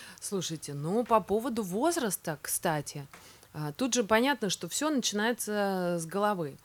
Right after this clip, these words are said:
Кто-то в пятьдесят лет скачет молодой кобылой, ему нормально, а кто-то уже в тридцать чувствует на себе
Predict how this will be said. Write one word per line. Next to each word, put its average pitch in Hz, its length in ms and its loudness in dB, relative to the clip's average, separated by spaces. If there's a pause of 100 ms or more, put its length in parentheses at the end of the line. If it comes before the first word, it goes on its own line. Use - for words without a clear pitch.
(240)
Кто-то 269 320 0
в - 60 -6
пятьдесят 202 500 2
лет 165 240 2
скачет 160 400 -2
молодой 160 460 0
кобылой, 214 460 0
ему 170 180 2
нормально, 196 600 0 (340)
а 160 100 -4
кто-то 214 320 -2
уже 208 180 0
в - 80 -8
тридцать 233 440 -2
чувствует 220 460 -2
на 247 60 0
себе 214 600 2